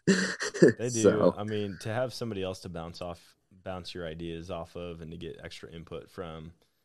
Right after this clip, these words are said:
Speaker 2: I just think that's huge. I'm, no matter who it is, whether it's girlfriend, spouse, or, you know,
Speaker 1: Yeah.
Speaker 2: friends, family, anytime you can get multiple, um, people to give you input, I feel like that's
Speaker 1: Yeah.
Speaker 2: the way to go.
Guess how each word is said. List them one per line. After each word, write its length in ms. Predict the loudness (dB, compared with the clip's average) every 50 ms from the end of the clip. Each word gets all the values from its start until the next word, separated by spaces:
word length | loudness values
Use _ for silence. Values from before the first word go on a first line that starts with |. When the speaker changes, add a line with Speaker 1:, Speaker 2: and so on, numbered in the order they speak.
| _ _
Speaker 2:
I 120 | -6 -4 -4
just 220 | -4 -8 -10 -10
think 180 | -10 -12 -10 -10
that's 200 | -10 -10 -10 -12
huge. 600 | -14 -12 -10 -10 -8 -10 -10 -10 -12 -12 -14 -16 _
I'm, 200 | -16 -16 -16 -16 _ _ _ _ _ _ _
no 120 | -10 -8
matter 300 | -6 -4 -4 -6 -6 -8
who 220 | -10 -10 -8 -8 -8
it 80 | -8
is, 280 | -8 -10 -10 -10 -10 -10
whether 260 | -10 -8 -8 -8 -8
it's 380 | -10 -10 -12 -18 -20 -20 -20 -20 _ _ _ _ _ _ _ _
girlfriend, 560 | -8 -6 -4 -4 -6 -6 -10 -10 -10 -10 -10 -12
spouse, 720 | -12 -8 -6 -4 -4 -4 -4 -4 -6 -8 -8 -10 -12 -12 -12
or, 480 | -12 -12 -10 -10 -10 -12 -12 -14 -16 _
you 120 | 0 6 8
know, 80 | 8
Speaker 1:
Yeah. 100 | 8 8 2
Speaker 2:
friends, 520 | -4 -8 -8 -8 -8 -8 -10 -12 -12 -12
family, 520 | -12 -12 -12 -10 -10 -10 -10 -12 -12 -14 -16 _ _ _ _ _ _ _ _ _ _ _ _ _ _ _ _ _ _ _ _ _ _ _ _ _ _ -12
anytime 380 | -8 -8 -8 -6 -8 -8 -8
you 100 | -8 -8
can 120 | -10 -8 -8
get 140 | -8 -8
multiple, 640 | -8 -10 -12 -12 -12 -14 _ _ -10 -10 -10 -10 -12 -14 _ _ _ _ _ _ _ _ _ _
um, 320 | -14 -14 -12 -12 -12 -14 -10
people 300 | -10 -10 -10 -8 -10 -10
to 240 | -10 -10 -10 -10 -12 -12
give 160 | -12 -12 -10
you 120 | -10 -10 -10
input, 380 | -12 -12 -12 -12 -12 -12 -14 -16 _ _ _ _ _ _ _ _ _
I 40 | -20 -16
feel 180 | -14 -12 -10
like 200 | -10 -12 -12 -12
that's 160 | -6 -2 0
Speaker 1:
Yeah. 80 | 0 0
Speaker 2:
the 60 | 0
way 120 | -2 -6 -10
to 80 | -12
go. 300 | -12 -12 -12 -12 -14 -14